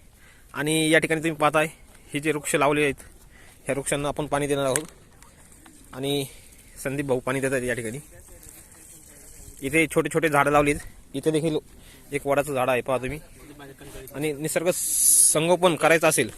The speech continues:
निसर्ग सेवा करायची असेल, तर मार्ग नक्कीच मिळतो. आम्ही या मंदिराच्या पाठीमागं असलेलं एक तळ आहे छोटंसं, आणि ह्या छोट्याशा तळ्यातून पाणी आणलं. आणि बॉटल आम्हाला कुठं मिळाल्या,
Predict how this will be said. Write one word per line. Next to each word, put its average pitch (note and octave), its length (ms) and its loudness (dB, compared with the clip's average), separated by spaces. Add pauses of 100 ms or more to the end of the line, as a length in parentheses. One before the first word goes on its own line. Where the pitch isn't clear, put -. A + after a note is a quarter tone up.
(140)
निसर्ग D#3+ 280 2
सेवा E3+ 220 6
करायची E3 240 4
असेल, D3 220 2 (440)
तर D3+ 80 2
मार्ग D3+ 220 6
नक्कीच E3+ 300 0
मिळतो. F3 320 2 (680)
आम्ही E3 420 4 (420)
या D3 80 4
मंदिराच्या D#3 380 2
पाठीमागं D#3 320 4
असलेलं D#3 240 2
एक E3+ 220 -4
तळ E3 100 6
आहे E3 120 6
छोटंसं, C#3+ 340 2 (640)
आणि C3+ 80 0
ह्या D3 160 2
छोट्याशा D3+ 300 2
तळ्यातून D#3 360 4 (920)
पाणी C#3+ 160 4
आणलं. D3+ 200 4
आणि D#3+ 140 6
बॉटल D#3+ 260 6
आम्हाला F3 220 6
कुठं F3+ 160 8
मिळाल्या, F3+ 280 8